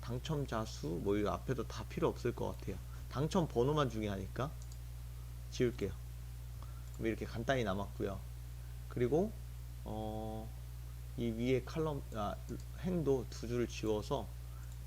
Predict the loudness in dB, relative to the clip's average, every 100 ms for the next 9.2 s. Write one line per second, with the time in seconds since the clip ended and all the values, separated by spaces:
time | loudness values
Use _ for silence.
0 | -6 -4 -4 -2 2 2 2 0 4 4
1 | 2 -2 -8 -8 -8 -8 -8 -2 4 6
2 | 6 2 4 4 4 2 2 2 2 0
3 | 0 0 -2 0 -2 -2 -6 -6 -6 -8
4 | -8 -8 -8 -2 4 8 10 8 6 2
5 | 4 6 6 4 2 2 2 2 -4 -8
6 | -8 -8 -4 2 6 8 6 6 4 4
7 | 2 2 2 2 2 2 2 2 -2 -2
8 | -4 2 4 6 6 6 6 4 8 8
9 | 6 2